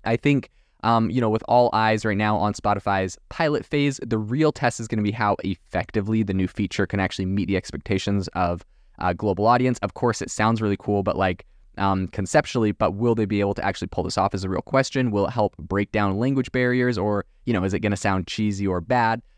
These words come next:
Um, there's all sorts of questions we have. Either way, I think the partnership between Spotify and Open A I, um, represent a really ambitious leap into, um, this A I space. I think, you know, as Spotify and Open A I's collaboration kind of unfolds, it provides us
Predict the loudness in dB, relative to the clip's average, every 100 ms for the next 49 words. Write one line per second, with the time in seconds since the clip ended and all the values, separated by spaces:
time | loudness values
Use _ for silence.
0 | -6 -2 0 2 2 2 -2 -2 -2 0
1 | -2 -4 -6 -4 -2 -2 -2 -6 -20 -18
2 | -4 2 4 4 4 2 2 -2 0 -2
3 | 0 -2 -2 -2 -2 0 0 0 0 2
4 | 0 -2 0 0 0 0 -2 -8 -20 -6
5 | -2 0 2 2 2 0 0 0 -2 2
6 | 2 2 2 0 -2 -2 -4 -4 -2 -4
7 | _ -4 -4 -2 0 0 -2 -6 -8 -2
8 | 0 0 -2 -2 0 2 2 -2 -4 0
9 | 2 0 -4 -16 -4 -2 0 0 -2 -10
10 | -10 -2 0 2 0 0 0 2 2 0
11 | 0 0 0 0 0 0 -2 -2 0 0
12 | -2 -2 -4 -2 -2 -2 -4 0 0 0
13 | -2 -6 -4 0 0 2 0 -2